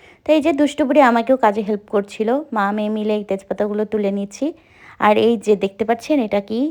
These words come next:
এটা কিন্তু হচ্ছে মাটির নিচের আলু, মানে, আহ, পোড়া আলু বলি আমরা আমাদের, উম, গ্রামে। এটা হচ্ছে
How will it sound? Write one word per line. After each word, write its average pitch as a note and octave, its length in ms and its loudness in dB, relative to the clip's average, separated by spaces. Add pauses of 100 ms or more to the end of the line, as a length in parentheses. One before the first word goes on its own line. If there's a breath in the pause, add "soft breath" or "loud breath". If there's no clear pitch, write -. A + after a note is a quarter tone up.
(300)
এটা G3+ 160 0
কিন্তু G#3+ 380 -4
হচ্ছে G#3+ 340 -2 (600 soft breath)
মাটির A3+ 340 2
নিচের B3 280 4
আলু, G#3 280 4 (240)
মানে, G3 360 -4
আহ, F#3+ 600 -6
পোড়া B3 260 6
আলু A3 220 4
বলি G3 280 0
আমরা F#3 260 -2
আমাদের, F3 320 -6 (580 soft breath)
উম, G3 340 -2 (260)
গ্রামে। G3 340 0 (480)
এটা G#3 340 0
হচ্ছে G#3 340 -2